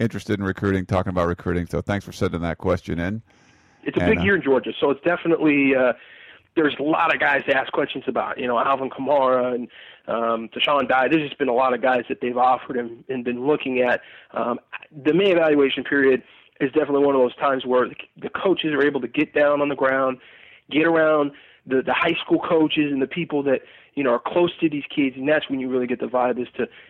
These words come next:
Speaker 2: is this kid really got the mentality, the disposition to be a U S C recruit later down the line? Um, I know there's a couple guys that are standing out in my mind that have that ability,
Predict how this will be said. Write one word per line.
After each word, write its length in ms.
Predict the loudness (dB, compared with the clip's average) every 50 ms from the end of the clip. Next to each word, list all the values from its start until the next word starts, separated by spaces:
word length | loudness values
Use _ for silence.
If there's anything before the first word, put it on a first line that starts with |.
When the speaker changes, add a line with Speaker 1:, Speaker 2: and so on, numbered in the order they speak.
| _ -14 -10
Speaker 2:
is 140 | -10 -6
this 120 | -6 -6 -6 -2
kid 200 | -2 -2 -2 0
really 380 | 2 2 4 6 4 4 2 0 -2
got 260 | -2 -2 -2 -2 -4
the 80 | -6 -4
mentality, 720 | -4 -4 -4 -6 -8 -4 -2 0 2 2 2 2 0 0
the 100 | -2 -6
disposition 880 | -8 -6 -6 -6 -6 -6 -8 -10 -8 -4 0 0 2 2 2 0 -2 -6 -12
to 80 | -12 -8
be 200 | -4 -2 -2 -2
a 40 | -2
U 220 | -2 -2 -2 -2
S 60 | -2 -4 -6
C 100 | -10 -8
recruit 400 | -8 -8 -6 -4 -4 -2 -2 -2
later 240 | -2 -2 0 0 0
down 220 | 0 -2 -2 -2
the 80 | -4 -4
line? 360 | -2 0 0 0 -2 -4 -8 -18 -20 -20 -20 -10 -4
Um, 440 | -2 0 0 2 0 -2 -4 -6 -12 -16 _ _ -2
I 80 | 0 2
know 120 | 2 4
there's 160 | 4 4 2 2
a 20 |
couple 240 | 2 0 0 0 0
guys 200 | 2 2 2 2 0
that 80 | -2
are 80 | -2 -4
standing 360 | -4 -2 0 0 0 0 0
out 140 | 0 0 0
in 60 | 0
my 200 | 0 0 0 0
mind 220 | -2 -4 -4 -4 -4
that 80 | -6 -4
have 260 | -4 -4 -2 -2 -2
that 140 | -2 -2 -2
ability, 480 | -2 -2 -2 -2 -2 -2 -4 -6 -8